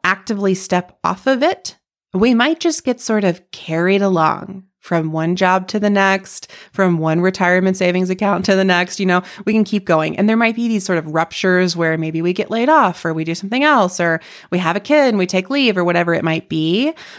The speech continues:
But we find ourselves on this sort of escalator and it's just going and going and going. Maybe it feels more like a moving sidewalk at sometimes, <laughs> but, but it's just going and we're just on the path.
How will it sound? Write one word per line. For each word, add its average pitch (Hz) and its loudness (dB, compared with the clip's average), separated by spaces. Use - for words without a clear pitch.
But 220 0
we 247 0
find 349 0
ourselves 185 2
on 175 0
this 175 2
sort 175 -2
of 170 -4
escalator 156 -8
and 165 -6
it's 170 -6
just - -6
going 185 2
and 233 0
going 254 2
and 262 0
going. 254 0
Maybe 190 2
it 190 -2
feels 185 0
more 175 2
like 170 2
a 160 -2
moving 160 -2
sidewalk 165 -2
at 180 -4
sometimes, 202 2
<laughs> - -14
but, 185 -4
but 185 4
it's 214 2
just 262 -2
going 262 2
and 180 -2
we're 170 0
just 180 -2
on 170 -2
the 165 -4
path. - -8